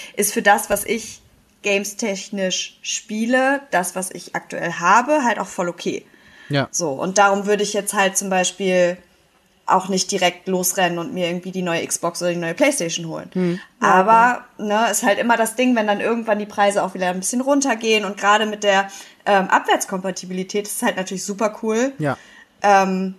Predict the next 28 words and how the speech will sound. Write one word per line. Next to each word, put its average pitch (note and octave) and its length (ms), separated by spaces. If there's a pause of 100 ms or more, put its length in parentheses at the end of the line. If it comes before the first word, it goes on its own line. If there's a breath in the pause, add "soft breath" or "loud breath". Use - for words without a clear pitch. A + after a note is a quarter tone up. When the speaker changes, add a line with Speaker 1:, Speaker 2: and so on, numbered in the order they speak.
(100)
Speaker 1:
macht's G3 300
dann G3 240
wahrscheinlich G#3 520
irgendwann G3+ 420
Sinn, G3+ 240
weil, F3 320
ich F3+ 140
mein, E3+ 360 (600)
das F#3 180
ist F#3 400
halt F#3+ 300 (440)
die G3+ 180 (580)
Xbox, F#3+ 540
die F3+ 240 (140)
Xbox - 440
One F3 320 (380 soft breath)
und F#3 280
nicht F#3+ 300
mal F#3 260
eine F#3+ 160
S G#3 260
oder F3+ 220
eine, F3 400 (600)
irgendein B3 280
Upgrade, G3 460 (120)
gar F#3+ 160
Speaker 2:
Mhm. - 60
Speaker 1:
nix. - 300